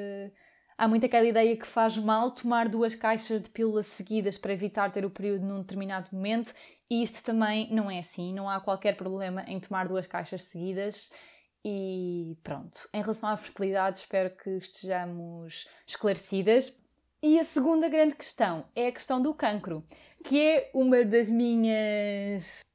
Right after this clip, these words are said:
discussões, entre aspas, preferidas a ter nas redes sociais,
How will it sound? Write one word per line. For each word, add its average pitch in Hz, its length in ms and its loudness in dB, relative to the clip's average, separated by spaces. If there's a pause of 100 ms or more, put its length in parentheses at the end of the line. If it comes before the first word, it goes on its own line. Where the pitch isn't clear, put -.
(720)
discussões, 247 800 6
entre 233 220 2
aspas, 214 320 0
preferidas 170 840 -2
a 240 80 2
ter 202 160 2
nas 196 140 -2
redes 214 220 -4
sociais, 226 600 2